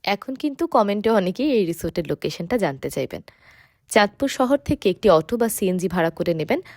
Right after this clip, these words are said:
আর বলবেন ফারিসা হোটেল অ্যান্ড রিসোর্টে যেতে চান, তারাই আপনাকে নিয়ে আসবে। যদি চিনতে না পারে তাহলেও কোনো সমস্যা নেই, প্রথমে চলে আসবেন কুমারডুগি সরকারি প্রাথমিক বিদ্যালয়ের সামনে,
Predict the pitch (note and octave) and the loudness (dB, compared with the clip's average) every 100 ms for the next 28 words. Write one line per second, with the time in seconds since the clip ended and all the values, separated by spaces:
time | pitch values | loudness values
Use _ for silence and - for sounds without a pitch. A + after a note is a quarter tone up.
0 | - - E3+ D3+ D3+ C4 F#4 - F3+ F3+ | -2 0 2 0 0 0 -2 2 2 2
1 | - G3 G3+ G#3+ F#3 D3 - D3 - C3+ | -2 -2 -2 -2 -2 -4 -4 -4 -6 -10
2 | - - B2 _ _ _ - E3+ F3 G3 | -10 -8 -8 _ _ _ 0 4 4 2
3 | E3+ E3 - C#4+ E3 C#3 C#3 - - _ | -2 -4 -2 0 0 -2 -6 -10 -14 _
4 | _ _ G3+ G3+ G#3+ - C4 D4+ D4+ F#3+ | _ _ 2 4 4 0 0 0 2 4
5 | D3+ D3+ C4 G#3+ G3 A3 A3 D#3 C#3+ D#3 | 4 2 4 2 2 0 -2 -4 -6 -6
6 | C3+ C#3+ D3 C3 B2 _ - _ _ G3 | -6 -6 -8 -8 -12 _ -20 _ _ 0
7 | F#3+ G#3 F#3+ F3 D#3+ D#3+ - C4 D#4 - | 2 2 2 4 4 4 2 -2 0 0
8 | B3 A#3 F#3+ F3 D4 G3+ E3 D#3+ - C#3 | 2 4 2 0 -2 -2 -4 -4 -2 -2
9 | - D#3+ C#3 C#3+ - C3+ C3+ - D3 C3+ | -2 -8 -8 -8 -4 -2 -4 -4 -8 -8